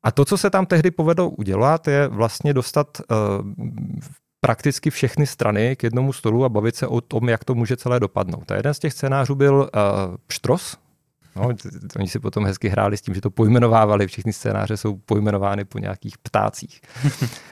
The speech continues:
Eh, tak jeden ze scénářů byl pštros a ten scénář v podstatě spočíval v tom, že, eh,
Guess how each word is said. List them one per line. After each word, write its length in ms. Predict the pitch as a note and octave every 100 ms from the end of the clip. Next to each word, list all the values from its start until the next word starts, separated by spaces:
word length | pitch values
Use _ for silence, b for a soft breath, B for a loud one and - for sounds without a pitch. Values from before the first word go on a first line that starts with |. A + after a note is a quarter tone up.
| -
Eh, 240 | A2 G#2 G2+
tak 140 | G#2+
jeden 180 | D3+ G3
ze 100 | F3
scénářů 460 | - E3 D#3+ D3+
byl 240 | F3 F#3 D3+
pštros 460 | - - A2+ D#3+
a 60 | D#3+
ten 140 | D3+
scénář 380 | D3 D3 D3 C#3+
v 40 | -
podstatě 300 | B2+ - C#3+
spočíval 440 | C#3 - C3+ C#3+
v 60 | -
tom, 180 | C3
že, 300 | B2 C#3 C#3
eh, 40 | -